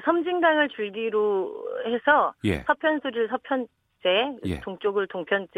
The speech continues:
Speaker 1: 그리고 저기 충청도, 어, 이북 지방은 뭐 중고제,
Speaker 2: 예.
Speaker 1: 그래서 강산제도 있고요. 여러 제가 있는데
Speaker 2: 네.
Speaker 1: 가장 유명한 게 동편제, 서편제죠. 그런데
Speaker 2: 예.
Speaker 1: 예전에는, 어, 서로의 왕래가 없으니 그 경계가 뚜렷했습니다.
Speaker 2: 어.
Speaker 1: 또 서편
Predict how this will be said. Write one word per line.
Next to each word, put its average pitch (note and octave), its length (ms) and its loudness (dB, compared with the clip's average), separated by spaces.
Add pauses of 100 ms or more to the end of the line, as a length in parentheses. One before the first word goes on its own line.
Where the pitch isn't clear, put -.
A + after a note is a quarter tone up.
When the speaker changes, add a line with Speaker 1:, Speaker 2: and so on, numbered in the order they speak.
(160)
Speaker 1:
그리고 F3+ 200 -6
저기 D#3+ 260 -4
충청도, D4+ 760 0 (520)
어, G3 260 2
이북 A3+ 400 -6
지방은 F3 340 0
뭐 D#3 120 -4
중고제, G3+ 680 -2 (320)
Speaker 2:
예. G#2 40 2
Speaker 1:
그래서 G3 280 2
강산제도 G3 720 0
있고요. F3 280 -4
여러 B3 600 4 (120)
제가 B3 260 4
있는데 E3+ 520 0
Speaker 2:
네. E2+ 280 -2
Speaker 1:
가장 G3 320 -2
유명한 F3+ 320 0
게 F3+ 100 -4
동편제, G#3+ 440 -4
서편제죠. A3+ 560 -2
그런데 E3+ 420 2
Speaker 2:
예. D3+ 160 -2
Speaker 1:
예전에는, G#3+ 640 0 (480)
어, F#3+ 180 2
서로의 E4+ 320 4
왕래가 A#3+ 440 4
없으니 G3 460 -2
그 F#3+ 640 -4
경계가 G3+ 540 2
뚜렷했습니다. F3 960 0
Speaker 2:
어. D2+ 360 -2
Speaker 1:
또 A3 120 0
서편 D#4 400 2